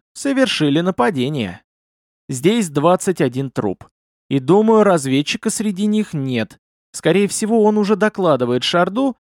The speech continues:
что нападение провалилось». Штоф и Верил во все глаза смотрели на убитых. «Где наемники?» спросил я.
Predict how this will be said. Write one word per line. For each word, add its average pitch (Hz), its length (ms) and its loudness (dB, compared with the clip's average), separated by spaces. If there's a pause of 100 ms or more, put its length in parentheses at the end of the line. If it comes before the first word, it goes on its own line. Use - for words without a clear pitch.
что - 220 -2
нападение 139 560 0
провалилось». 147 720 -4 (580)
Штоф - 520 0
и 196 160 -4
Верил 165 420 2
во 143 160 2
все 135 220 -4
глаза 127 380 0
смотрели 117 460 -4
на 131 160 -4
убитых. 165 500 -8 (560)
«Где 147 300 0
наемники?» 165 720 0 (120)
спросил 123 460 -2
я. 107 300 -8